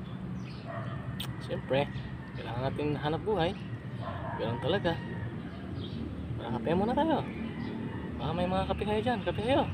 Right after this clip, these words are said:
Magkape na kayo kung may mga kape kayo dyan. So, Marimar, huwag na kayo manghingi sa akin kasi hiningi ko lang din to. Nakakahiya na dito.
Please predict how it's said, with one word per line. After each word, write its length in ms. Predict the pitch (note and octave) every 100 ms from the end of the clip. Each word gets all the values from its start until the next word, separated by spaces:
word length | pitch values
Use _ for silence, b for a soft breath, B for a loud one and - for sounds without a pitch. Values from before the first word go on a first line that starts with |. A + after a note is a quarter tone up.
| - - - - - - - - - - - -
Magkape 320 | F3 F3+ G3
na 160 | E3 B2
kayo 160 | D3+
kung 160 | F#3+ C3
may 80 | B2+
mga 240 | B2+ B2+
kape 140 | B2 B2
kayo 160 | B2
dyan. 220 | D3 A3 C#3+ - - - - - - - - - - - -
So, 80 | A#2
Marimar, 480 | A#2 A#2+ B2 B2+ A#2+ - - - - - - - - - -
huwag 60 |
na 80 | D3
kayo 160 | D#3+ D3+ C#3+
manghingi 240 | C#3+ C#3+
sa 160 | B2+ B2+
akin 160 | D#3 D#3+
kasi 240 | C#3 D#3+ D3 - - B2+
hiningi 240 | C#3+ D3+
ko 80 | C3+
lang 160 | C3+
din 160 | C3 C3
to. 160 | - - - - - - - -
Nakakahiya 480 | B2 C3 D3 D#3
na 80 | C3
dito. 320 | B2+ C3 -